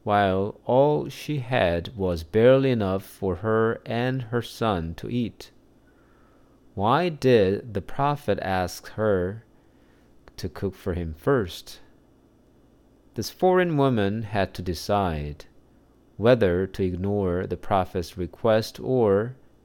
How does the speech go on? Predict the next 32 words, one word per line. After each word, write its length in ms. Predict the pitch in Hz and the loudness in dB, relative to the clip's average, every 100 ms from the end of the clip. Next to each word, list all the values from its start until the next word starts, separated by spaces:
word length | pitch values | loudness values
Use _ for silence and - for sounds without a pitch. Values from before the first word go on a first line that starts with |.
| _ | _
to 140 | - 135 | -8 -2
believe 640 | 123 117 131 120 87 85 | 0 2 4 4 2 -2
the 140 | 90 92 | -4 -2
word 400 | 92 101 90 87 | 0 2 2 0
of 120 | 85 | -4
the 80 | 87 | -8
prophet 680 | - 120 113 110 - - - - | -4 0 2 0 -6 -8 -8 -12
who 160 | - 151 | -6 -4
had 340 | 131 120 117 | 0 0 -2
told 300 | - 104 98 | -2 0 0
her, 340 | 90 98 101 101 - - _ _ _ _ _ - | 0 0 0 -2 -10 -20 _ _ _ _ _ -10
"Do 120 | 92 | -6
not 360 | 90 98 120 127 | 0 2 2 2
be 80 | 135 | 0
afraid, 720 | 127 - 135 139 151 156 - - _ _ _ _ _ _ _ _ | 0 2 4 4 2 -2 -10 -20 _ _ _ _ _ _ _ _
for 140 | - 92 | -6 -2
thus 300 | 104 127 139 | 2 2 2
says 340 | - 131 127 | 2 2 2
the 140 | - | -2
Lord, 580 | 123 120 120 117 117 120 - - | 2 4 6 6 6 2 -10 -6
the 80 | 104 | 0
God 320 | 107 104 104 | 4 4 4
of 160 | 92 | 2
Israel, 760 | 95 92 98 92 92 95 95 98 - _ _ _ | 0 0 0 2 2 2 0 -4 -16 _ _ _
'The 80 | - | -10
jar 600 | 82 92 87 90 87 87 - | -4 0 2 2 0 -4 -8
of 420 | - 92 90 - - | -4 -2 -2 -10 -12
meal 480 | 101 107 110 95 95 | -4 0 2 2 0
will 240 | 92 101 | -2 -2
not 380 | 92 104 127 - | 0 0 0 -2
be 120 | 139 | -2
emptied, 600 | 127 127 120 123 117 117 | 0 -2 -2 2 2 0